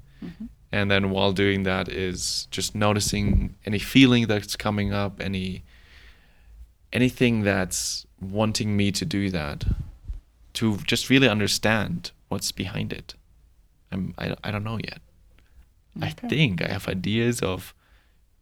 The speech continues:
Speaker 2: some discomfort, some emotions that I want to just distract myself of. And that works well.
Speaker 1: <laughs>
Speaker 2: But, um, just, yeah, really knowing it, I think helps.
Speaker 1: Okay.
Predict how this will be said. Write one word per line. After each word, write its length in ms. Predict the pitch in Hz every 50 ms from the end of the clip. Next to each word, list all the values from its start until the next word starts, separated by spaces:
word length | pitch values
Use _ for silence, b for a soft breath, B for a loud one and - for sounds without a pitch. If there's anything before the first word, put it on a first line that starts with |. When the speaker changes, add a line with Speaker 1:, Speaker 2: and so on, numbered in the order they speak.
| _ _ _
Speaker 2:
some 340 | - - - 90 92 98 95
discomfort, 680 | 90 98 95 - - - - 113 117 - 127 123 120 -
some 300 | - 92 92 90 85 -
emotions 600 | - 95 98 92 95 98 98 - - 104 104 101 -
that 120 | 104 98
I 60 | 95
want 240 | 95 92 98 98 95 -
to 280 | - 95 95 95 98 B B B B B B
just 180 | - 101 - -
distract 380 | - - - - 101 - - -
myself 320 | 110 - - 110 113 -
of. 280 | 113 120 127 - - _ _ b b b b b b b b b b b b - _ -
And 120 | 107 104 98
that 100 | 73 65
works 220 | 92 90 - -
well. 240 | - 62 69 117 127 - B B B B
Speaker 1:
<laughs> 260 | B B 160 170 110
Speaker 2:
But, 300 | 117 107 101 90 85 - - - - _ - 101
um, 420 | 92 95 98 101 92 90 90 92 - -
just, 280 | - 113 104 - - - _ -
yeah, 180 | 107 107 101 95
really 240 | 98 107 107 104 101
knowing 340 | 98 101 98 101 92 90 92
it, 120 | 87 - - - - _ _ -
I 60 | -
think 160 | - - 104 101
helps. 360 | 110 98 - - - - - _ _ _ _ _ _ _ _ _ _ _ _ _ - 190
Speaker 1:
Okay. 260 | 190 - 220 220